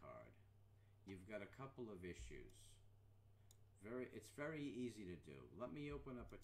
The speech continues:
terminal and we'll do it together.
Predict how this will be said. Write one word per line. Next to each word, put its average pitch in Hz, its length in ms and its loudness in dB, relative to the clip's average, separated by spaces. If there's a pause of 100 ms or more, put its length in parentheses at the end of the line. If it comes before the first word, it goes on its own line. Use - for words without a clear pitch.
terminal 78 540 -2 (420)
and 87 160 0
we'll 87 220 2
do 87 180 2
it - 160 -8
together. 71 460 -6